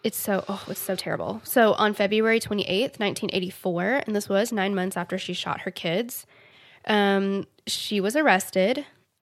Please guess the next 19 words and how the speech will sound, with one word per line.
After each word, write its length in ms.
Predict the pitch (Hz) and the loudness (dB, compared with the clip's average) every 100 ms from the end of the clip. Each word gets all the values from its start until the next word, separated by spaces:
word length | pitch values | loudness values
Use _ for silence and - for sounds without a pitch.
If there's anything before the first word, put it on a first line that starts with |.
| _ - | _ 0
And 160 | 214 | 4
when 100 | 202 | 4
she 120 | 196 208 | 2 0
was 100 | 208 | 0
arrested, 340 | 190 196 190 | 0 -2 -6
she 100 | - | -4
was 120 | 180 | -4
smiling. 640 | - 214 180 175 190 254 320 | -6 -4 0 0 0 0 0
She 160 | - | 0
was 160 | 208 214 | 0 0
looking 300 | 202 208 202 | 0 -2 -2
adoringly 640 | 185 202 214 202 196 190 | 0 2 2 2 2 0
at 200 | - 180 | 0 -2
the 60 | 190 | -2
deputies 560 | 180 175 180 185 185 - | -4 -2 -2 -2 -2 -2
who 160 | 190 | -2
were 100 | 175 | -2
escorting 600 | 170 - - 254 311 254 | -4 -8 2 4 4 2
her. 420 | - 170 170 240 | -4 -4 -2 -4